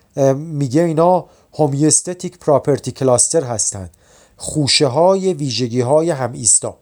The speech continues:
<clears throat> خب، نویسندهٔ مقاله، اه، این، اه، مقاله رو معرفی می‌کنه، نویسندهٔ همین مقاله که دارم عرض می‌کنم، یعنی لوئیس برت این مقاله رو معرفی می‌کنه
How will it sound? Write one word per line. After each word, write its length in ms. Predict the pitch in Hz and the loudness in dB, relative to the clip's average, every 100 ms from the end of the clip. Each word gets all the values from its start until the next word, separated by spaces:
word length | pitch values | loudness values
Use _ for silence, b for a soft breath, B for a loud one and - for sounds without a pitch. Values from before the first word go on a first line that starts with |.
| _ _ | _ _
<clears throat> 1700 | - - - _ _ _ _ _ _ _ _ _ - - - - _ | -16 -16 -20 _ _ _ _ _ _ _ _ _ -20 -20 -20 -20 _
خب، 220 | - 127 b b b - | -4 -4 b b b -2
نویسندهٔ 440 | 208 208 214 214 | 0 2 0 -2
مقاله، 540 | 208 190 202 196 196 190 b b b 165 | -2 0 2 2 0 -2 b b b 0
اه، 80 | |
این، 540 | 160 156 185 185 196 202 | 4 4 2 -2 -4 -4
اه، 360 | 180 147 143 170 170 - - - 160 | 0 4 4 2 -6 -16 -18 -18 -12
مقاله 480 | 156 147 139 143 160 | 0 2 4 4 4
رو 80 | 151 | 4
معرفی 380 | 139 127 131 | 2 2 -2
می‌کنه، 180 | 170 175 | -4 -2
نویسندهٔ 400 | 151 127 131 143 | 0 0 0 2
همین 140 | 147 143 | 2 2
مقاله 260 | 123 131 | 2 2
که 60 | 123 | 2
دارم 180 | 123 117 | 0 2
عرض 160 | 107 | 0
می‌کنم، 220 | 98 120 | 0 -2
یعنی 120 | 117 123 | 0 -2
لوئیس 240 | 120 113 | 0 0
برت 300 | 123 127 175 B B B B | 0 0 0 B B B B
این 140 | 160 | -2
مقاله 360 | 160 131 123 135 | 2 2 4 2
رو 100 | 131 | 2
معرفی 480 | 127 120 120 120 202 | 2 2 2 -2 -4
می‌کنه 460 | 220 185 165 156 | -2 -2 0 -2